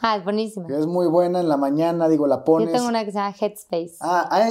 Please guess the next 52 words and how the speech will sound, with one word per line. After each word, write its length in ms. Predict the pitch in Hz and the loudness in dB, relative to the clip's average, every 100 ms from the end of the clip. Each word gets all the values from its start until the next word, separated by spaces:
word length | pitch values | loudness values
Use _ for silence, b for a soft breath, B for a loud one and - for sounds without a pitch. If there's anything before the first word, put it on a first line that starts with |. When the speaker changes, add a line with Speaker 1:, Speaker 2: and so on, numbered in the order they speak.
| 220 | 2
Speaker 2:
esa, 320 | 214 - 139 | 0 0 0
Headspace. 420 | 165 196 - 147 139 | 4 2 2 -4 -4
Ni 60 | |
siquiera 180 | 135 180 | 0 2
se 60 | 165 | 2
llama 240 | 156 147 | 2 0
Mindspace, 300 | 147 139 - | -2 -4 -8
se 100 | - | -6
llama 160 | 135 220 | -2 0
Speaker 1:
Ah, 20 | |
pero 140 | 240 226 | 0 0
según 180 | 240 262 | 0 0
yo 40 | |
Speaker 2:
Headspace. 160 | 269 269 | 2 0
Speaker 1:
sí 60 | 240 | 0
hay 20 | |
una 120 | 233 | -2
que 80 | 214 | -4
se 60 | 208 | -4
llama 160 | 202 | -4
Minds-, 160 | 196 190 | -4 -2
Speaker 2:
¿Sí? 180 | 190 247 | 0 0
No, 40 | |
Speaker 1:
Mindspace. 280 | 208 175 165 | -2 -2 0
Speaker 2:
pero 100 | 156 | 2
yo 120 | 147 160 | 2 2
uso, 240 | 185 185 | 2 0
uso 240 | 165 165 165 | -2 2 2
Headspace, 360 | 160 - 131 127 | 2 0 -2 0
que 80 | |
la 80 | 139 | 0
encontré 340 | 139 143 139 165 | 2 0 0 0
en 80 | |
YouTube 380 | 180 175 165 156 | 0 2 0 2
una 120 | 156 | 0
vez 100 | 156 | -2
que 40 | - | -2
estaba 160 | 147 | -2
viendo 160 | 147 151 | 0 0
videos 320 | 135 123 135 | 0 -2 -4
y 60 | 117 | -6
salen 260 | 117 120 | -4 -4
como 200 | 120 110 107 | -4 -6 -6
estas, 340 | - 113 - | -2 -4 -4
Speaker 1:
Es 60 | B B B B - | B B B B -2
Speaker 2:
los 200 | - 190 | 0 2
Speaker 1:
buenísima. 80 | 208 | 0
Speaker 2:
dibujitos, 580 | 143 139 170 165 131 | 0 0 -2 -2 -6
pero 180 | 127 156 | -2 0
es 60 | 165 | 0
muy 160 | 180 | 2
buena. 400 | 165 175 160 113 | 2 0 -2 -10